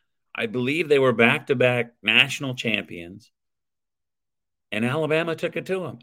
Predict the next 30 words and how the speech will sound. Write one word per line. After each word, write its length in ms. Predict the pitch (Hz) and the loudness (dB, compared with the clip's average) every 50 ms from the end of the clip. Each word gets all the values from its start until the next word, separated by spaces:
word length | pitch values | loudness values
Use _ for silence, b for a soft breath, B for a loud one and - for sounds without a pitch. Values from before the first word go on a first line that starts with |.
| _ | _
Alabama 800 | - 101 117 143 160 170 156 139 127 123 123 123 123 131 131 127 | -8 -6 -4 -4 -4 -4 -6 -4 -4 -2 -2 -2 -2 -4 -4 -6
beat 460 | 120 117 - 113 117 113 110 117 - | -8 -12 -4 0 0 0 0 -2 -10
them, 240 | - 82 78 78 - | -14 -16 -16 -16 -20
so 220 | - - 87 87 | -14 -8 -8 -8
they 200 | 85 - 101 98 95 | -6 -6 -8 -8 -8
definitely 680 | 90 - 123 131 151 156 156 156 147 139 135 139 139 - | -8 -2 -2 -2 -2 -2 -4 -6 -6 -4 -4 -4 -6 -8
deserve 640 | - - 123 117 101 104 107 101 101 104 104 - _ _ _ _ _ _ _ _ _ - | -10 -8 -8 -6 0 0 2 2 2 0 0 -2 _ _ _ _ _ _ _ _ _ -16
to 120 | - 120 | -16 -4
be 220 | 95 123 131 147 | -2 0 0 0
in 180 | 156 160 131 - | 0 -2 -4 -6
there. 180 | - - - _ _ _ _ _ _ _ _ _ _ _ _ _ _ _ _ _ _ _ _ _ _ _ _ _ _ _ _ _ _ _ _ _ | -8 -14 -20 _ _ _ _ _ _ _ _ _ _ _ _ _ _ _ _ _ _ _ _ _ _ _ _ _ _ _ _ _ _ _ _ _
Now, 140 | - 92 98 | -8 -2 0
you 180 | 107 113 117 113 | 2 4 4 4
look 160 | 123 131 127 | 2 0 -2
at 140 | 107 - _ | -6 -10 _
Texas, 840 | - - 196 240 247 240 - - - 87 87 98 101 - - _ _ _ _ _ _ _ _ _ _ _ _ _ _ _ - | -4 -2 0 0 0 -2 -6 -10 -8 -8 -8 -8 -12 -18 -20 _ _ _ _ _ _ _ _ _ _ _ _ _ _ _ -20
they 760 | - 95 110 127 165 196 196 135 104 95 110 127 147 147 131 _ _ _ _ _ _ _ _ _ _ _ _ _ _ _ _ _ _ _ _ _ _ _ _ - | -2 2 4 4 4 2 0 -2 -2 -4 -6 -8 -10 -14 -20 _ _ _ _ _ _ _ _ _ _ _ _ _ _ _ _ _ _ _ _ _ _ _ _ -2
only 220 | 117 123 123 117 | 0 2 2 2
lost 300 | 113 107 104 101 - - | 2 2 0 -2 -2 -6
one 220 | 104 98 98 95 | -6 -6 -6 -8
game, 300 | 82 85 87 95 107 120 | -8 -10 -10 -10 -10 -10
and 100 | 120 107 | -10 -8
that 140 | 101 95 82 | -8 -8 -8
was 140 | 87 95 - | -10 -12 -12
to 100 | - - | -12 -8
my 200 | 95 92 92 90 | -6 -4 -4 -6
team, 300 | 85 - 104 107 117 117 | -6 -6 -4 -2 0 0
Oklahoma. 640 | 98 90 78 - 90 90 87 85 85 87 107 123 123 _ _ _ _ _ _ _ _ _ _ b b b b b b b b b _ | 0 -2 -4 -8 -12 -12 -12 -12 -12 -12 -14 -14 -16 _ _ _ _ _ _ _ _ _ _ b b b b b b b b b _
And, 420 | - 117 117 113 113 110 110 104 107 | -2 2 2 2 2 0 -2 -2 -2
uh, 360 | 104 98 95 95 95 95 | -2 -2 -4 -6 -8 -10